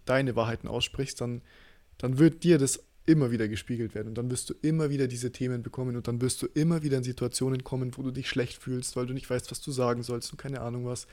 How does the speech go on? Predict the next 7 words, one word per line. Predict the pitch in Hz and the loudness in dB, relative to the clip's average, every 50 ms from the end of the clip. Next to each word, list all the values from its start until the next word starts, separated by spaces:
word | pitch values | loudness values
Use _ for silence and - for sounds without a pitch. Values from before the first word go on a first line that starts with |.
| - - - - - - - - | -20 -20 -20 -20 -20 -20 -12 -8
Deshalb, | 127 123 - 139 123 123 | -8 -4 -2 -2 -2 -2
je | 127 135 | -2 -2
mehr | 131 139 143 147 143 - | 0 0 0 0 0 0
Authentizität | 131 135 135 - 143 139 139 - 143 127 - - 131 127 - 143 139 143 151 147 - - | -2 -4 -4 -4 -6 -6 -4 -6 -8 -10 -8 -8 -10 -8 -4 -2 -2 -2 -2 -4 -8 -12
du | - | -10
einfach | - - 123 127 117 - - | -8 -8 -6 -8 -8 -8 -4
ausstrahlst, | 127 131 139 - - - - 127 131 139 139 - - - | -2 -2 -2 -2 -4 -4 -4 -2 -2 -2 -2 -4 -6 -10